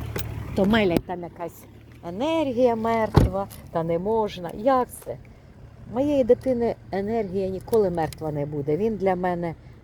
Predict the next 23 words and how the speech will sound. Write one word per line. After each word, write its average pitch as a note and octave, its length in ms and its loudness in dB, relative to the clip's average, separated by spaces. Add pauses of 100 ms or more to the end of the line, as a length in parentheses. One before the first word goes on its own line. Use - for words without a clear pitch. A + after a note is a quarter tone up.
завжди F#3 760 2
живий. C3+ 420 -4 (320)
Завжди D#3+ 540 -2
живий. C3+ 340 -4
Так F#3+ 220 -4
що - 240 -10 (3500)
жити, G#3 360 0
я D3+ 100 2
ж - 140 -6
кажу, D3+ 300 -4
що - 180 -10
буду E3+ 280 -2
жити - 420 -2
і B3 160 2
за A#3 160 0
себе, A3+ 520 -4 (240)
і A3 140 0
за G#3 200 -2
нього, G#3 440 -4 (640)
щоб - 180 -6
все A3 200 2
було D#3 280 0
добре. B2+ 380 -8